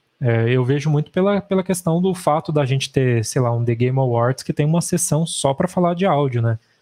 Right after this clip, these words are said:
Então é um negócio que, que precisa, né? É, é necessário e é como se eu tivesse querendo fazer alguma coisa na vida real e tá tudo, e tá surdo, né? Sem, sem conseguir ouvir nada do que tá acontecendo. Seria extremamente estranho, a mesma coisa vale pro jogo, né?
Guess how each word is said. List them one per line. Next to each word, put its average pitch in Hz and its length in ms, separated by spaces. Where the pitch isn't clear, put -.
Então 120 220
é 127 80
um - 20
negócio 135 460
que, 170 320
que 127 640
precisa, 135 580
né? 110 540
É, 143 60
é 123 40
necessário 147 720
e 175 320
é 135 120
como 160 220
se - 80
eu 175 60
tivesse 160 640
querendo 160 320
fazer 147 260
alguma 139 300
coisa 135 240
na 131 100
vida 127 220
real 131 400
e 180 100
tá 175 160
tudo, 185 240
e 143 120
tá 160 140
surdo, 127 480
né? 117 240
Sem, 123 340
sem 131 160
conseguir 135 300
ouvir 135 220
nada 127 400
do 131 40
que - 80
tá 143 100
acontecendo. 143 680
Seria 147 320
extremamente 156 520
estranho, 131 360
a - 20
mesma 135 280
coisa 131 260
vale 127 220
pro 147 180
jogo, 120 340
né? 110 200